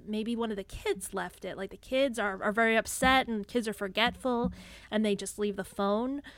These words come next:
Obviously, you know, Diane's intoxicated. She might have left it there by accident. Like,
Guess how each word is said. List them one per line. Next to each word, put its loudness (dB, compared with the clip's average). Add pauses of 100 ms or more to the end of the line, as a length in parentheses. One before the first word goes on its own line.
(260)
Obviously, 2
you -4
know, 2
Diane's -2
intoxicated. -4
She -4
might 0
have 0
left -2
it -6
there 0
by -2
accident. -4
Like, -4